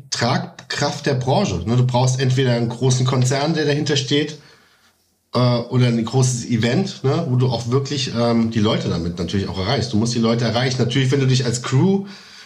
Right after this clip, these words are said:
wirklich auch öffentlich ein bisschen mehr, ähm,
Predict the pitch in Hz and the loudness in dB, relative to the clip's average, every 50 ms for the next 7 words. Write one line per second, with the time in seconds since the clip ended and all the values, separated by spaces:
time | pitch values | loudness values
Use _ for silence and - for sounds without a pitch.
0 | - _ 123 139 131 131 151 127 117 110 123 - - 180 196 - 208 170 139 127 | -8 _ -2 0 0 0 0 0 0 -2 -4 -2 -2 -2 0 0 0 0 0 0
1 | 127 127 127 127 127 123 117 113 110 110 104 104 107 104 104 - - 107 101 98 | 0 2 2 2 2 2 2 2 2 2 2 0 0 -2 -4 -6 -4 -2 0 2
2 | 101 107 104 104 | 2 0 0 -2